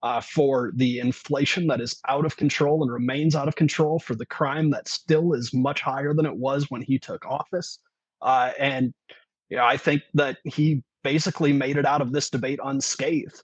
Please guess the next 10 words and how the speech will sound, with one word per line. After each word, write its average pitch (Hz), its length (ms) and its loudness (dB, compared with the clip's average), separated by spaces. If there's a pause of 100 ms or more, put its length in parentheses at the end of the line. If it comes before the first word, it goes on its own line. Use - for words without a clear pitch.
(120)
uh, 123 400 0
and 123 300 -6
didn't 135 320 -4 (140)
see 127 320 -2
anybody 127 480 -2
who 131 140 2
showed 131 400 -2
that - 120 -12
they 127 140 -2
could, 123 240 -4